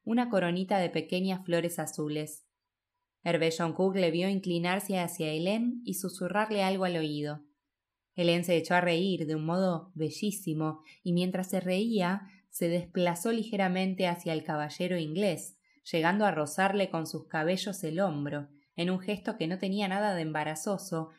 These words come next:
pero que era de una exactitud desconcertante. Hervé Joncourt inclinó la vista sobre su plato.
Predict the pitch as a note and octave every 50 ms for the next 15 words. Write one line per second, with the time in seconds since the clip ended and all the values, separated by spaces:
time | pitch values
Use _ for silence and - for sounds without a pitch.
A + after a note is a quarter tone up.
0 | _ _ - F#3+ F3 C#3 - G3 F#3+ G3+ G#3+ G3+ F#3 F#3+ G3 G3 F#3+ F3+ - -
1 | - - E3 D3+ - - - D#3 D#3 - F#3+ F#3+ F#3 G3 F#3+ F3+ - - - D#3
2 | D3+ C#3+ - D#3+ D#3+ D#3+ D#3 - D#3+ D3+ D3 C#3+ C#3+ C#3+ - D3+ D3+ - _ _
3 | _ _ _ _ _ _ _ _ _ _ _ _ _ _ _ _ _ _ _ _
4 | _ _ _ - F3+ D#3+ D#3+ F3+ F3+ F3+ - E3 D#3 D#3 F3+ F3 F3 F3 F3 -
5 | - - - - F3+ E3+ E3 - D#3+ D3+ D3+ F3 G3 G3 F3+ D#3+ E3 E3 - E3+
6 | E3 - E3+ D#3+ D#3 D3+ D3+ - D3+ C#3 - D#3+ D3+ D3 D3 - D3+ D3 -